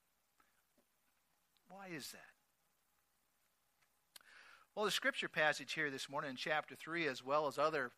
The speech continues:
passages within the Bible, make it very clear that one of the expectations that God has placed on each of our lives is that we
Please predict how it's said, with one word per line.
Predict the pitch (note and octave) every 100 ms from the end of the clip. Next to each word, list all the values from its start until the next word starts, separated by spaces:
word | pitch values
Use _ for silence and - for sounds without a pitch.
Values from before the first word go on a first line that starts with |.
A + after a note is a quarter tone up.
| _ -
passages | D3+ E3+ - A#2+ A2+ A#2+ - - _ - - _ -
within | B2+ D3 C#3
the |
Bible, | B2+ D3 F3 C#3 B2 A#2+
make | D3 E3+ B3
it | A3+
very | G3 F#3+
clear | - - G#3 D3 C#3 D3
that | C#3 C3+ - _ _ _ C#3+
one | G3+
of | C4
the | A3 G#3+
expectations | G#3 - - - F3+ - C#3 B2+
that | A#2+
God | C3+ D#3 F#3+
has | E3+ D3+
placed | - - F3 E3+ -
on | C3+ C3 -
each | E3 G#3+ - - _ _ _ _ D3
of | C#3+
our | D3 D3 D3+
lives | D3+ C3 G2 G2 G2+ A2+ - _ _ _ _ _ C#3+
is | C3
that | C#3 C3+ C3+
we | C3+